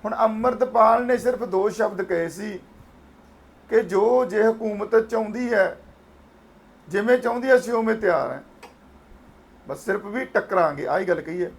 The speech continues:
ਤੇ ਜਾਂ ਉੱਥੇ ਗੁਰੂ ਗ੍ਰੰਥ ਸਾਹਿਬ ਦੀ ਤਾਬਿਆਂ ਦੇ ਵਿੱਚ ਮ-, ਅ, ਆਪਣਾ,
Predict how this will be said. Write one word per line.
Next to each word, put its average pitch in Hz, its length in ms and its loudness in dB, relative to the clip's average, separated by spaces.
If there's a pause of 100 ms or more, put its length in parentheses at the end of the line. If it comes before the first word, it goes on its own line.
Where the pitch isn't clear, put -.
(960)
ਤੇ 202 100 -2
ਜਾਂ 185 300 4
ਉੱਥੇ 240 640 4
ਗੁਰੂ 196 180 -2
ਗ੍ਰੰਥ 190 240 0
ਸਾਹਿਬ 220 280 -2
ਦੀ 214 280 -8 (1000)
ਤਾਬਿਆਂ 180 340 4
ਦੇ 226 80 2
ਵਿੱਚ 226 200 -4
ਮ-, 214 180 -6
ਅ, 196 60 -4
ਆਪਣਾ, 175 760 -2